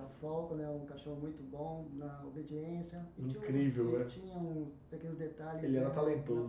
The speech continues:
Speaker 1: proteção, mas era um bom cão, demais.
Speaker 2: Demais aquele cachorro. Eu lembro até hoje dele. E era muito bonito, era forte, né?
Speaker 1: Forte.
Speaker 2: Era um cachorro forte. Eu lembro da força dele. <laughs> Eu lembro bem da força desse cachorro. Então, como eu comecei ali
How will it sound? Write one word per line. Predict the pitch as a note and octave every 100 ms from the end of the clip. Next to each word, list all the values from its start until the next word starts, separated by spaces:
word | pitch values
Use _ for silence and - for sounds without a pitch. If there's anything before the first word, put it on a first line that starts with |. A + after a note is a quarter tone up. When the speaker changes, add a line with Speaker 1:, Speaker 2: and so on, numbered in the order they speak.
| -
Speaker 1:
proteção, | D#3+ - C#3 - C#3+
mas | D3+ D3+ C#3+
era | D#3
um | D3+
bom | D3 E3 E3+
cão, | D3 C#3 C3+ -
demais. | D#3 C3+ - -
Speaker 2:
Demais | C3 A#2 D3 D#3+ B2 B2
aquele | B2 A#2+
cachorro. | A#2 A2+ B2 A#2
Eu | B2
lembro | C3+ C#3
até | F3
hoje | D3+ C#3+ B2
dele. | A#2+ C#3 C#3 - - - - -
E | A2+
era | B2
muito | C3 C#3+
bonito, | C#3 C3 B2
era | A#2+ A#2+
forte, | - A#2+ A#2 A#2
né? | C3
Speaker 1:
Forte. | C#3+ D3 - - -
Speaker 2:
Era | B2 C3
um |
cachorro | B2 C3 C#3 C#3+ - -
forte. | D3+ B2+ B2 -
Eu | D3 D#3+
lembro | E3+ F3 D#3
da | D#3+
força | - C3 C3+ - C3
dele. | A#2+ A#2 A#2 - - - -
<laughs> | - - A3+ -
Eu | D#3+
lembro | F3 F#3+ F#3+ F3+
bem | F#3+
da | F#3 -
força | F#3 F3+ F3+
desse | E3+ -
cachorro. | - F3 - D#3 D3+ C3 - - - - - -
Então, | D#3+ C#3 F3 F#3 F3 D#3 C#3 -
como | E3+ F#3
eu | G3
comecei | F3 E3+ - E3 D#3+
ali | D3 C#3 C3+ B2